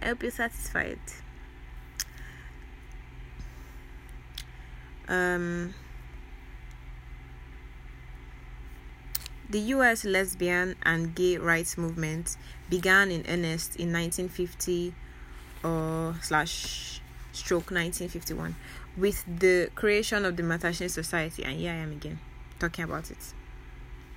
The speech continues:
<laughs> Even though I said I wouldn't. Um, is it getting repeated? Or am I just going backwards? I'm very confused. Okay.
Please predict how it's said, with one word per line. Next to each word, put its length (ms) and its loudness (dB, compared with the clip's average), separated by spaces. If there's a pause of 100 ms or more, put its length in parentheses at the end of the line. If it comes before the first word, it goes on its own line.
(840)
<laughs> 1080 -2
Even 180 8
though 100 6
I 60 2
said 200 2
I 80 0
wouldn't. 500 -6 (720)
Um, 480 4 (3500)
is 200 -2
it 120 4
getting 220 4
repeated? 680 0
Or 80 2
am 100 0
I 100 2
just 200 -2
going 160 4
backwards? 680 -2 (160)
I'm 80 -8
very 280 0
confused. 640 -6 (1400)
Okay. 380 2